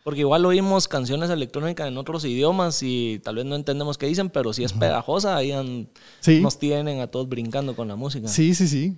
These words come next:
Speaker 1: ¿Y
Speaker 2: Es que
Speaker 1: alguna colaboración que tengas en mente o que te gustaría con otro artista nacional?
Speaker 2: Pues fíjate que, em,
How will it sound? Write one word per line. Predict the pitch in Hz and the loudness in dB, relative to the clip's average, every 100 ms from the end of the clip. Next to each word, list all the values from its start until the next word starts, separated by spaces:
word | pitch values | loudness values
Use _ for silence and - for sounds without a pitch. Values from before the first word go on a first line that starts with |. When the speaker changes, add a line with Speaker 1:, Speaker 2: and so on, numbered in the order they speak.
| - | -2
Speaker 1:
¿Y | 160 | 0
Speaker 2:
Es | |
que | 131 | 2
Speaker 1:
alguna | 147 170 175 | 2 0 -4
colaboración | 175 160 135 123 117 - 151 170 185 | -4 -2 -2 -2 -6 -2 2 2 2
que | 165 | 0
tengas | 139 131 147 | -2 -2 0
en | 156 | 0
mente | 170 190 180 175 | 0 0 0 2
o | 147 | 2
que | 131 120 | 0 -4
te | 117 | -4
gustaría | 113 107 104 156 | -4 -6 -4 -4
con | 147 | -4
otro | 135 151 | -2 -2
artista | 143 165 170 | -2 -4 -6
nacional? | 160 120 117 165 180 - _ _ _ _ _ - | -6 -4 -4 -4 -8 -16 _ _ _ _ _ 6
Speaker 2:
Pues | 170 165 | 8 8
fíjate | 180 170 185 220 | 8 10 10 10
que, | 240 202 - - - - _ | 8 6 2 -14 -16 -20 _
em, | - 151 147 143 139 | 2 4 4 4 2